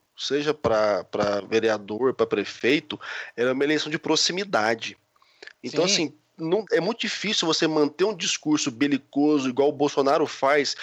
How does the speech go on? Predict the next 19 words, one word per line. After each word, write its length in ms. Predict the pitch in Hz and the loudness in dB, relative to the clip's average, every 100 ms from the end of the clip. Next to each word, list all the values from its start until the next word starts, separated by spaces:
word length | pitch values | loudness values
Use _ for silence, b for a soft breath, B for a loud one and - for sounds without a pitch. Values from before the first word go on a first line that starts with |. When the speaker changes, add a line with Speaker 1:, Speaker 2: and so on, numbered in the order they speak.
| B B | B B
Speaker 1:
que 80 | 143 | -2
é 40 | |
um 40 | 143 | 0
discurso 440 | 143 - 151 - | -4 -6 -2 -2
abstrato, 880 | 139 - - - 123 135 151 - - | 0 0 0 0 2 4 2 -2 -4
é 40 | |
um 80 | 110 | -4
discurso 540 | 117 - - 135 - | -4 -8 -4 -2 -2
muito 280 | 131 139 156 | 0 0 0
difuso, 760 | 143 131 - 127 143 160 139 120 | -2 -4 -2 0 2 2 2 0
muito 240 | 131 - | -2 0
macro, 640 | 131 117 151 170 - 120 101 B B B - | 2 4 4 2 -2 -10 -8 B B B -4
no, 200 | 156 185 | -2 -2
no, 280 | 170 170 156 | 0 0 0
no, 140 | 165 | -2
no, 200 | 165 165 | 0 -2
no, 320 | 165 160 156 | 0 0 0
no 120 | 151 | 2
local. 600 | 156 190 - 127 147 123 | 0 0 0 0 2 -2